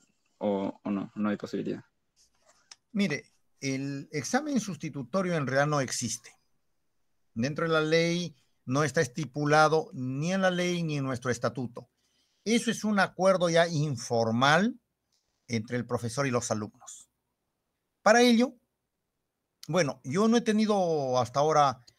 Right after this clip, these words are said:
Speaker 2: dificultades en, en la época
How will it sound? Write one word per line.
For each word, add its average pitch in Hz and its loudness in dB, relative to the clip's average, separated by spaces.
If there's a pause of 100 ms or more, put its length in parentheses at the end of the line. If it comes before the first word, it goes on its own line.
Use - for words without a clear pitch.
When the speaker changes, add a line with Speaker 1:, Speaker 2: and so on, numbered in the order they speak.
(180)
Speaker 2:
dificultades 165 0
en, 120 -4
en 117 -4
la 117 -2
época 110 0